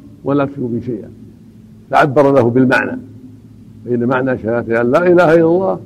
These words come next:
أن تعبد الله ولا تشرك به شيئا. ولهذا لما سأله جبرائيل في حديث أبي هريرة قال: "يا رسول الله، أخبرني عن الإسلام".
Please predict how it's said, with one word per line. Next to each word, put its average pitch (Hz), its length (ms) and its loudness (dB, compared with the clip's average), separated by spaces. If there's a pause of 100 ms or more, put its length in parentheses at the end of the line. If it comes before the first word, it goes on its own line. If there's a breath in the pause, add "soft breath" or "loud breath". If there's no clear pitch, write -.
(640)
أن 143 100 0
تعبد 139 280 -2
الله 131 400 0 (580)
ولا 131 200 -4
تشرك 120 240 -14
به 98 180 -16
شيئا. - 240 -20 (1600)
ولهذا 131 380 4
لما 135 240 4
سأله 139 380 2
جبرائيل 135 520 2 (180)
في 85 80 -16
حديث 120 160 -2
أبي 113 160 0
هريرة 117 340 0 (680)
قال: 117 80 -6
"يا 151 80 2
رسول 160 320 2
الله، 143 460 2 (1080)
أخبرني 196 420 6
عن 175 120 6
الإسلام". 147 520 4